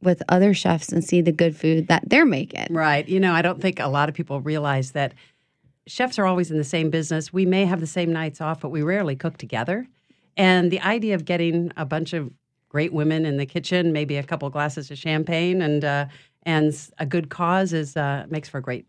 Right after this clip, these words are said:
Speaker 2: a great, uh, time. So last year at Coquette, we were so lucky to have a, a great crew and, um, and the hospitality of Coquette to really kind of, uh,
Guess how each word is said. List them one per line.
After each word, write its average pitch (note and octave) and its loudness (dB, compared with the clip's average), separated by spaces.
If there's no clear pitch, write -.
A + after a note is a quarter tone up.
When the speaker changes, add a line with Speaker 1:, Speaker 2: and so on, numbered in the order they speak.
Speaker 2:
a D3+ -6
great, C#3 -8
uh, A#2+ -8
time. G#2+ -6
So D3 0
last E3+ 0
year F3 2
at C#3+ -2
Coquette, E3+ -2
we D3 -4
were C3+ -8
so D3 -4
lucky C#3+ -4
to C#3+ -8
have C#3+ -6
a, C#3 -6
a C#3 -8
great D3+ -4
crew E3+ 0
and, C#3 0
um, C3+ -4
and C3+ -8
the B2+ -6
hospitality C3+ -8
of C3 -12
Coquette C#3 -10
to C3+ -4
really F#3 2
kind B3+ -2
of, G3 -4
uh, G3+ 2